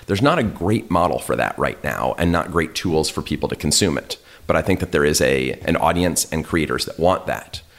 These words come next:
So I think that you will see people that become aggregators and big people in that space. Could be Spotify, could be iTunes, could be Google Play, could be YouTube, could be lots of folks. I think Spotify is doing some good work there.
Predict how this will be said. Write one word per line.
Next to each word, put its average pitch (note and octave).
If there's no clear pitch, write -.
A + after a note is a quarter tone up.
So -
I E2+
think F#2+
that F2
you G#2
will F2
see A#2
people A#2+
that A2
become F#2+
aggregators G2
and F2+
big F2
people F#2
in F2
that F2+
space. D3+
Could -
be D#2+
Spotify, D#2
could -
be -
iTunes, D2
could -
be B1
Google C2+
Play, D#2
could C#2
be A#1
YouTube, B1+
could -
be C2
lots A1
of -
folks. A#2
I C2+
think -
Spotify -
is -
doing A#1+
some -
good -
work -
there. E3+